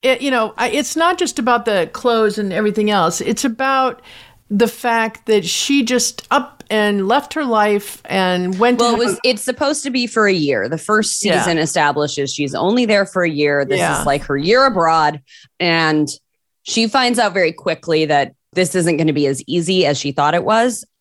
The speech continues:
Speaker 2: except, by the way, it is.
Speaker 1: It is.
Speaker 2: Um, <laughs> this, the show is, I, I read a, uh, a New Yorker article, um, cue,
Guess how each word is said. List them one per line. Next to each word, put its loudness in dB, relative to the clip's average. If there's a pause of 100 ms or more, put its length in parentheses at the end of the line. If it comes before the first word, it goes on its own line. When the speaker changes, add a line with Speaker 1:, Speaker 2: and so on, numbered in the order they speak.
(120)
Speaker 2:
except, -2
by 2
the 2
way, 2
it -4
is. -2
Speaker 1:
It -4
is. 0
Speaker 2:
Um, 0
<laughs> -6
this, -6 (320)
the 2
show 0
is, -2 (460)
I, 0
I 2
read 2
a, 2
uh, 2 (640)
a -2
New 4
Yorker 0
article, 0
um, -2
cue, 0